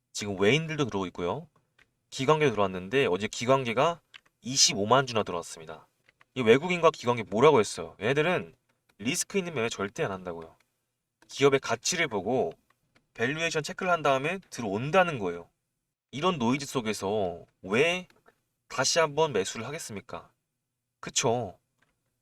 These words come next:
단독이니까요. 티씨 본더가 단독으로 공급을 해야 되는데 에이치비엠 시장은 너무나도 확고하기 때문에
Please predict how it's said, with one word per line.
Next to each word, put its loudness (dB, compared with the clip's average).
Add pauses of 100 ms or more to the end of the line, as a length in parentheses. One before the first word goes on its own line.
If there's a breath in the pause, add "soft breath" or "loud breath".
단독이니까요. 4 (640)
티씨 0
본더가 4 (320)
단독으로 4
공급을 -2
해야 2
되는데 -4 (720 soft breath)
에이치비엠 -2
시장은 -4 (460)
너무나도 2
확고하기 2
때문에 -6